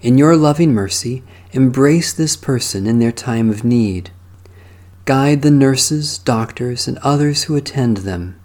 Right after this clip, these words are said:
Use their skills to restore this person to health and joy for the service of Christ our Savior. Amen. Eternal God,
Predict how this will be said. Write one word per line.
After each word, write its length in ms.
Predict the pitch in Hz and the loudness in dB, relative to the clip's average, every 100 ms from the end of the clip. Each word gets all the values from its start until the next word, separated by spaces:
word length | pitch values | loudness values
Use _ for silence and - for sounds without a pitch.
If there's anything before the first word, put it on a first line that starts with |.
| - - - - - - | -20 -20 -20 -20 -20 -6
Use 340 | 160 196 185 151 | 2 4 4 4
their 240 | 165 180 | 2 2
skills 500 | 180 - 95 98 113 | 0 -2 -4 -2 -6
to 140 | - 139 | -6 -4
restore 400 | - 151 156 139 | -2 0 2 2
this 240 | 143 143 | 0 -2
person 440 | - 95 - - 117 | -6 -6 -6 -8 -8
to 180 | - | -8
health 500 | 127 - 147 156 - - | -8 -6 -4 -4 -6 -6
and 180 | 156 156 | -2 0
joy 460 | 127 98 87 87 - - - | 0 -2 -4 -10 -16 -20 -20
for 180 | - 131 | -6 -4
the 100 | 127 | -2
service 560 | 123 - 135 139 143 - | -2 0 -2 -2 -6 -6
of 140 | 147 | -8
Christ 440 | - 131 120 117 - | -6 -4 -2 -4 -6
our 200 | 123 127 | -6 -4
Savior. 720 | - 101 92 92 90 87 - - - - - - | -4 -4 -4 -6 -8 -8 -14 -20 -20 -20 -20 -20
Amen. 880 | - 90 87 90 95 95 90 87 87 - - - - - - - - - - - - _ _ _ - _ _ _ _ - | -10 -8 -6 -4 -4 -4 -6 -8 -10 -16 -20 -20 -20 -20 -20 -20 -20 -20 -20 -20 -20 _ _ _ -20 _ _ _ _ -8
Eternal 400 | 185 202 190 127 | -2 4 6 6
God, 460 | 107 104 98 95 | 2 -2 -4 -8